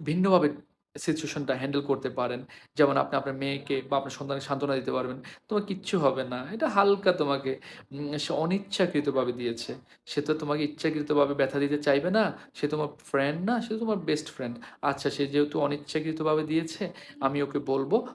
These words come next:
তোমার কাছে সরি বলার জন্য। আর তুমি কোথায় ব্যথা পাইছো মা? দেখি, আমি দেখি।" আপনি একটু হাত বুলিয়ে দিবেন, তাহলে তার কাছে খুব ভালো লাগবে। একটা কিস করবেন, একটা চুমু দিবেন, তাহলে ওর কাছে অনেক ভালো লাগবে, সে অনেক সাহস পাবে। But আপনি যদি এভাবে না করেন,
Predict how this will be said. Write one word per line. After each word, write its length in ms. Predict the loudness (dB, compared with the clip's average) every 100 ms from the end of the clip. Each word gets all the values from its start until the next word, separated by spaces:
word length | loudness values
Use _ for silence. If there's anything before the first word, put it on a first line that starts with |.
| 0
তোমার 180 | 2 2
কাছে 140 | -2
সরি 320 | -4 -2 0
বলার 300 | 0 0 0
জন্য। 260 | -4 -8 -10 -14 -14
আর 60 | -4
তুমি 160 | -2
কোথায় 300 | 2 4 4
ব্যথা 220 | 2 2 0
পাইছো 280 | 0 0
মা? 280 | -2 -2 -2 0
দেখি, 280 | 0 2 -2
আমি 160 | -2
দেখি।" 320 | 0 -2 -2 -6 -10 -4
আপনি 220 | -2 -2
একটু 160 | -2 -2
হাত 220 | -2 -2
বুলিয়ে 240 | -6 -4 -4
দিবেন, 320 | -4 -6 -10 -16 _
তাহলে 280 | 0 2 2
তার 240 | 2 0 0
কাছে 220 | -4 -6
খুব 200 | -6 -2
ভালো 140 | 0
লাগবে। 320 | 0 -4 -8 -12 -14 -8
একটা 180 | -4 -2
কিস 300 | -2 -6 -2
করবেন, 320 | -2 -2 -4
একটা 140 | -8
চুমু 240 | -6 -4 -2
দিবেন, 300 | -2 -4 -10 -18 -4
তাহলে 200 | 2 4
ওর 140 | 6 4
কাছে 180 | 0 0
অনেক 180 | -2
ভালো 180 | -2 -2
লাগবে, 200 | 0 -2
সে 160 | -4 -4
অনেক 160 | -4
সাহস 400 | -4 -2 0 0
পাবে। 260 | -2 -4 -4 -12 -20 _ 0
But 140 | 0 0 -10 _ _ _ -20 -12 -8
আপনি 200 | -2 0
যদি 140 | 2
এভাবে 240 | 4 2
না 180 | 2 0
করেন, 320 | 0 -4 -4